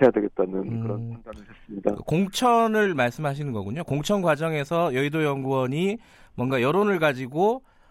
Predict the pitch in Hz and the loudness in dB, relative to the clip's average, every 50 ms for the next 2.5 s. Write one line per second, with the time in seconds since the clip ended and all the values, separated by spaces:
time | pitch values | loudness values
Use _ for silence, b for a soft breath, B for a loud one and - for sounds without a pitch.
0 | _ _ _ - - 82 87 85 90 92 - - 113 127 151 190 220 220 208 - | _ _ _ -14 -10 -8 -4 -4 -4 -4 -4 -4 -2 0 0 2 0 0 -2 -4
1 | - 220 190 - - - - 185 185 160 131 123 - _ _ - 180 170 160 131 | -6 -8 -8 -8 -12 -10 -4 -2 -2 -2 -2 -4 -8 _ _ 2 4 4 4 2
2 | 120 92 131 139 156 160 151 131 101 | 2 -2 -2 0 0 -2 -4 -4 -6